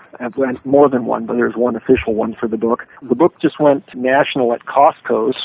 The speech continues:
where it's available for a ridiculously low price, but it's also available at your favorite,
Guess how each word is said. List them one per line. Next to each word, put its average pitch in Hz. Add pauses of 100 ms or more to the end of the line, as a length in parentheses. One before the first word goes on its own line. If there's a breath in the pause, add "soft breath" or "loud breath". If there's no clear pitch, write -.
(140)
where 123
it's -
available 120
for 120
a 117
ridiculously 120
low 113
price, 117
but 117
it's 117
also 123
available 113
at 113
your 113
favorite, 117